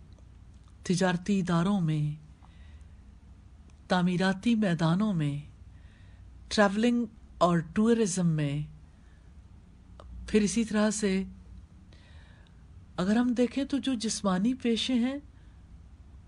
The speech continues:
پلمبنگ ہے، الیکٹریشین کا کام ہے، ان پیشوں کے لیے بھی عورت کو ترغیب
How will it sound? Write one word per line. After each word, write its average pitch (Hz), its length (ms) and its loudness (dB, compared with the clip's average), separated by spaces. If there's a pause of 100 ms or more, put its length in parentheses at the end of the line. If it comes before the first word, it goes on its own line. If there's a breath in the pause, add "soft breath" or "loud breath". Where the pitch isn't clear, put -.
(160)
پلمبنگ 185 520 2
ہے، 165 280 2
الیکٹریشین 170 680 -4
کا 185 200 -6
کام 165 360 0
ہے، 151 320 -2 (1600 soft breath)
ان 202 160 2
پیشوں 220 380 0
کے 220 140 0
لیے 220 200 2
بھی 220 320 0 (1200 loud breath)
عورت 220 360 4
کو 240 100 0
ترغیب 220 480 2